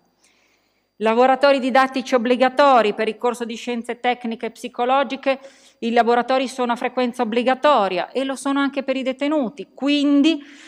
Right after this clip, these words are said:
abbiamo portato gli studenti in carcere a fare il loro laboratorio e ci porterà un'esperie-, una testimonianza, eh, Giovanna Mariani, che ha partecipato a uno di questi laboratori. Non potendo portare gli studenti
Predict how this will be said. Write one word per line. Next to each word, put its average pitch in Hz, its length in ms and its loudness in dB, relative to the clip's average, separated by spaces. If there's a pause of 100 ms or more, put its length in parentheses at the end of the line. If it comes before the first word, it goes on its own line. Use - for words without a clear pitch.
abbiamo 208 320 0
portato 202 340 -6
gli 208 100 -6
studenti 147 440 -10
in 208 80 -8
carcere 190 600 -8 (240)
a 254 140 -2
fare 170 340 -4
il 233 140 0
loro 269 300 4
laboratorio 262 920 4
e 220 120 -6
ci - 160 -14
porterà 226 420 -2
un'esperie-, 180 600 -6
una 190 280 -4 (360)
testimonianza, 208 1040 -4 (240)
eh, 170 340 0
Giovanna 180 340 -4
Mariani, 190 420 -4
che 190 120 -6
ha 165 60 0
partecipato - 960 -8
a 175 180 -4
uno 180 220 -8
di 180 100 -10
questi 170 320 -10
laboratori. 160 720 -10 (320)
Non 220 140 -6
potendo 214 400 -6
portare 190 380 -6
gli 170 160 -4
studenti 185 680 -4